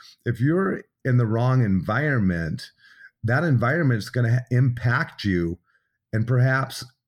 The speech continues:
in-, a-, disenable you to have the ability to grow beyond that environment. Or if you're not aware of the way the brain is formatted,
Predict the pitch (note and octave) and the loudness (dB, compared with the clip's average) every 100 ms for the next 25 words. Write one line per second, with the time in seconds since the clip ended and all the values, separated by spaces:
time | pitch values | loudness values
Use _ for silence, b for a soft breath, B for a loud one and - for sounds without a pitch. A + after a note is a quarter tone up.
0 | _ - A#2+ A#2+ - C3 A#2+ B2+ D#3 C#3+ | _ -2 -2 -2 -4 -2 -2 0 -2 0
1 | D3+ C3 D#3+ C#3+ G2 G2 G2 G2 A#2+ A#2+ | 0 2 2 2 2 2 0 0 2 2
2 | A#2+ G#2 G#2 E2+ D2+ C#3+ D3 G#2+ G#2 F#2+ | 2 2 0 0 -2 0 2 2 0 0
3 | A#2 F#2 A2+ B2+ G#2+ G2+ F#2+ A#2 B2 F2+ | -4 0 2 2 2 2 2 2 2 2
4 | E2+ E2+ F#2 F2+ F2 E2+ D#2 B2 B B | 0 -2 0 -2 -2 -2 -4 -8 B B
5 | - A2 G2+ D3+ E3+ E3+ C#3 A#2 C3 C3 | -4 -4 0 -2 0 0 0 0 0 0
6 | G#2+ G#2+ B2 - G2 A#2+ B2+ A2 F#2+ A#2 | -2 -4 -6 -12 -4 0 0 -2 -2 2
7 | A#2+ A2 F2+ - A#2+ C3 G2+ E2+ E2 | 2 2 -4 -4 -2 0 0 -2 -6